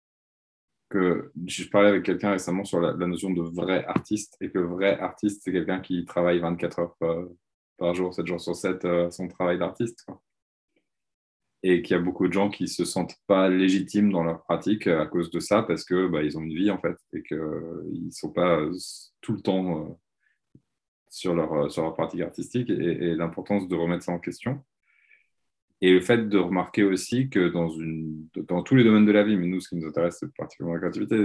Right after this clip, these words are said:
mais qu'il y a des saisons. C'est-à-dire qu'il y a des moments où on va être hyper actif, des moments où on va être plus en repos, des moments où on va récupérer les,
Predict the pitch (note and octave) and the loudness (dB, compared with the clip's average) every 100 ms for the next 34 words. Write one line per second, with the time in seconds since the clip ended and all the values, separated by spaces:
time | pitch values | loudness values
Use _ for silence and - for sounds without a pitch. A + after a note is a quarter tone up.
0 | F2+ E2+ D#2+ - F2 F2 - A2 C3 - | 2 0 -2 0 0 2 2 2 2 -2
1 | _ _ _ F2 E2 E2+ F2 F2 F2+ F#2+ | _ _ _ -6 -2 -2 0 0 2 2
2 | F2 E2+ E2 D#2+ D#2 D#2 D#2 G#2+ A2 G2+ | 4 2 2 -4 -2 -2 -2 0 0 0
3 | E2+ E2+ E2+ D#2+ E2 E2+ E2 D#2+ E2 D#2+ | -2 0 -2 -2 -4 -8 -6 -4 -4 -2
4 | F#2+ G2+ G#2+ G#2+ _ _ _ _ - F2 | 2 4 4 2 _ _ _ _ -6 0
5 | E2+ E2+ D#2+ D#2+ D#2 - E2+ E2+ E2+ E2+ | 2 2 0 -2 -4 -8 -4 0 0 -2
6 | E2+ | -4